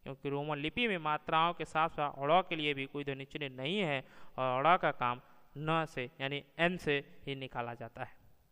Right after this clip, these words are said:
इतना ही नहीं, रोमन लिपि की अपूर्णता के कारण ही बहुत से भारतीय नगरों में शुद्ध नामों का उच्चारण अशुद्ध हो जाता है। जैसे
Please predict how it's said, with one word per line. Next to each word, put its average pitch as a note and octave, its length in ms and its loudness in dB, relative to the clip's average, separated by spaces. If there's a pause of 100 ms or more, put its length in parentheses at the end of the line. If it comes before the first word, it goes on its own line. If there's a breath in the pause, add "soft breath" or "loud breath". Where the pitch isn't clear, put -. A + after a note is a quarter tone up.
(840)
इतना C3+ 320 0
ही D3 160 -4
नहीं, F3 280 -2 (320 soft breath)
रोमन E3 260 2
लिपि E3+ 260 0
की G3+ 120 -2
अपूर्णता E3 440 0
के D#3 120 -4
कारण D#3+ 340 6
ही E3 100 -2
बहुत D#3 260 0
से D#3+ 240 -4 (340 soft breath)
भारतीय D#3 380 4
नगरों D#3 320 0
में F3 140 -4
शुद्ध F#3+ 280 -2
नामों E3 320 0
का D3+ 120 -4
उच्चारण D3 360 0
अशुद्ध E3+ 380 -2
हो C3+ 160 -2
जाता A2+ 220 -12
है। A2+ 60 -16
जैसे E3 360 -2